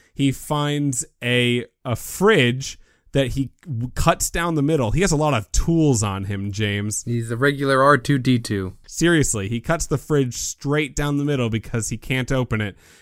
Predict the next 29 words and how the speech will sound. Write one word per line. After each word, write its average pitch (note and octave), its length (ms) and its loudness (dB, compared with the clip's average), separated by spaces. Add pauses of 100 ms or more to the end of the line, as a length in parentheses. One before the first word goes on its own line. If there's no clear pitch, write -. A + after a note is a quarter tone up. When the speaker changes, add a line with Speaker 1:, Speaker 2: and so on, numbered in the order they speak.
Speaker 1:
inferring C#3 380 0
that B2+ 160 -2
the A#2 100 -4
fridge C3 320 0
was F#2+ 200 -4
locked A#2+ 440 2
shut A#2 380 0
for F#2+ 140 -8
a F2+ 80 -8
very A2 340 0
long G2 260 -6
time. F#2+ 420 -4 (460)
Speaker 2:
Inside F3 560 8
the D#3+ 80 6
refrigerator, D#3+ 480 4
he C#3+ 160 -6
finds E3+ 1000 8 (360)
a A#2 120 -2
living C#3+ 600 0 (120)
plant, A2+ 720 -2 (1300)
which, A#2 240 -4
uh, A2 400 2
I A2 100 0
Speaker 1:
Wow. B2 300 8
Speaker 2:
guess F#2 60 -6 (120)
is A#2 180 0
a A2+ 100 2
rare C3 320 8
commodity B2 760 4